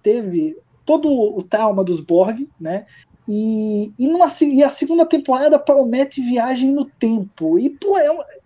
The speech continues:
é como se fosse o, o, o primeiro contato desmembrado, né? Você tem Borg em viagem no tempo. Eu queria saber de vocês, só pra gente finalizar mesmo, pegando esse gancho em Star Trek Picard, que, enfim, a gente acabou de ter um, um, um trailer novo,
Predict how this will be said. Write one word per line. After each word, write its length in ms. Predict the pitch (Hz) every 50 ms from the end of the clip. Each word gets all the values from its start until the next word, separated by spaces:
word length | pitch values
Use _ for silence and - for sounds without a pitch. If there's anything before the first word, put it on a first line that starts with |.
| _ _ _ _
é 100 | - 262
como 280 | 262 - 359 381 403 370
se 180 | - - 320 -
fosse 380 | - 320 339 330 330 - 339
o, 60 | 330
o, 440 | 320 311 294 277 277 285 277 269 262
o 60 | 247
primeiro 320 | 233 - 254 262 294 294 285
contato 360 | - 262 226 - 285 277 320
desmembrado, 680 | 277 277 311 370 381 294 202 214 208 233 277 285 214 208
né? 140 | 202 220 226
Você 100 | - 262
tem 200 | - 294 294 240
Borg 220 | 196 262 262 262 - -
em 60 | 262
viagem 300 | 233 247 254 254 240 262
no 100 | 254 -
tempo. 480 | - - 226 247 285 277 277 - 202 - - - - - _ _ _ -
Eu 140 | 269 311 330
queria 240 | - - 440 440 -
saber 260 | - 349 302 294 269
de 60 | 262
vocês, 400 | 226 233 214 185 185 - 277 269
só 140 | - 320 330
pra 160 | - 427 381
gente 260 | 269 302 302 - 294
finalizar 560 | - - 285 262 269 254 254 240 214 233 226
mesmo, 260 | 190 196 220 220 262 262
pegando 420 | - 285 262 226 233 240 240 247
esse 180 | 233 - 302 233
gancho 400 | 185 196 208 214 196 202 214 196
em 20 |
Star 220 | 196 - 202 185
Trek 180 | - - 185 185 _
Picard, 340 | - 180 - - 240 262 -
que, 60 | 247
enfim, 200 | 208 - - 196
a 60 | 175
gente 100 | 170 170
acabou 300 | - - 185 175 175 214
de 100 | 208 180
ter 300 | - - 185 175 170 170 170 _ _ _ _ _ _ _ -
um, 640 | 185 185 190 196 196 190 185 185 180 180 175 180 - -
um, 80 | 185
um 100 | 175 175
trailer 480 | - 220 202 196 202 202 196 170 156 - 165
novo, 500 | 180 208 262 302 262 196 175 165 156